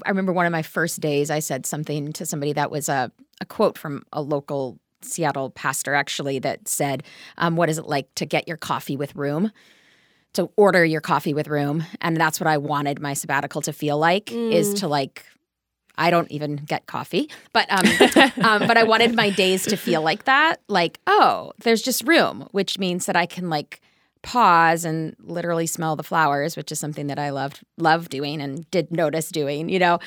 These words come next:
Speaker 1: but also just pause to, like, notice the things around me and decide to make that turn to go there instead of maybe the path I was having to or directing myself towards. So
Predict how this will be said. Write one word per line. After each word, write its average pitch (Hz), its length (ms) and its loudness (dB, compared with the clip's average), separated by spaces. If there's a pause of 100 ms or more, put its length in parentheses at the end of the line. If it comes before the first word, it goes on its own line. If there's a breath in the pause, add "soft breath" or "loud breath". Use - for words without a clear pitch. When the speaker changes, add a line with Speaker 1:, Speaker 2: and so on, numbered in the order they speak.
(200 loud breath)
Speaker 1:
but 185 140 2
also 170 360 2
just - 480 -6 (280)
pause 143 540 -6
to, 165 180 -8
like, 151 200 -6
notice 160 440 -2
the 160 80 -8
things 151 340 -8
around 151 300 -4
me 147 260 -4
and 143 220 -8 (680)
decide 156 580 2
to 170 100 0
make 147 280 0
that - 180 -2
turn 151 420 0
to 160 120 -6
go 147 180 -2
there 143 380 -2
instead 143 400 -8
of 131 240 -10 (340 soft breath)
maybe 147 260 -4
the 143 120 -8
path - 280 -6
I 156 120 -6
was 151 180 -10
having 143 440 -4
to 143 160 -6
or 135 160 -10
directing 139 500 -8
myself - 400 -8
towards. - 420 -12
So 131 180 0